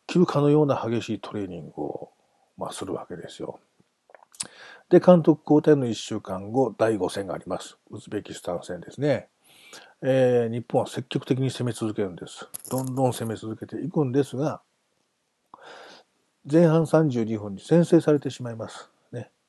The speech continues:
先に点取られちゃった。うん。これには国際経験が豊富だった川口も追い詰められるわけですね。川口はこう言います。「実はこの試合、この後試合中泣きながらやってたんです」と。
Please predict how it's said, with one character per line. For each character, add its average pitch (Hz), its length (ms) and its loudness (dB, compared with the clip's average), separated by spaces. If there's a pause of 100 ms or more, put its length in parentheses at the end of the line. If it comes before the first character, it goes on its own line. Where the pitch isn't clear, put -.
(800)
先 - 260 -8
に 98 80 -8
点 98 200 -10
取 - 100 -14
ら 80 40 -8
れ 76 60 -14
ち - 80 -16
ゃ - 20 -14
っ - 80 -16
た。 - 380 -16 (420)
う 107 40 -16
ん。 98 500 -16 (520)
こ - 140 6
れ 196 120 10
に 202 100 6
は 135 100 4
国 - 220 -10
際 175 240 6
経 175 240 8
験 135 260 -4
が 113 340 -2
豊 131 280 0
富 139 80 -2
だ 127 60 0
っ - 100 -10
た 107 120 -6
川 147 320 2
口 139 260 0
も 123 120 0
追 127 100 4
い - 20 0
詰 123 200 -4
め 117 60 0
ら 110 100 4
れ 107 80 0
る 104 80 -2
わ 95 80 0
け 90 80 -4
で 82 80 -8
す - 100 -20
ね。 90 220 -6
川 123 220 -4
口 120 160 -4
は 156 60 -6
こ - 120 -10
う 101 40 -6
言 101 60 -8
い 92 40 -10
ま 90 100 -6
す。 - 100 -20
「実 139 260 -2
は 120 60 6
こ - 120 -4
の 127 100 -2
試 117 180 -4
合、 107 160 -2 (1160)
こ 156 100 2
の 147 80 6
後 107 200 2
試 - 200 0
合 131 120 2
中 117 200 -6
泣 113 240 -6
き 196 60 2
な 196 100 10
が 185 80 10
ら 170 80 10
や 160 60 10
っ - 20 6
て 147 100 -2
た 107 120 0
ん 90 40 -10
で - 100 -10
す」 - 80 -16
と。 - 280 -10